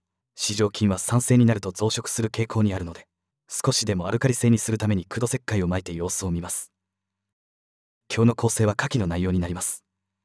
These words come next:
二章は、元旦に超極早生の状況チェック。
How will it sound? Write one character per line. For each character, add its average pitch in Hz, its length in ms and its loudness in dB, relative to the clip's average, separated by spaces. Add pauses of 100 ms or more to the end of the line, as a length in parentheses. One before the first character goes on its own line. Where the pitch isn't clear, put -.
(260)
二 101 100 0
章 104 200 2
は、 92 140 -10 (560)
元 120 160 4
旦 113 140 4
に 98 100 4
超 120 240 2
極 98 140 -4
早 110 100 0
生 - 100 -2
の 92 80 0
状 101 140 0
況 107 160 -6
チ - 140 -6
ェ - 20 -16
ッ - 100 -20
ク。 - 120 -12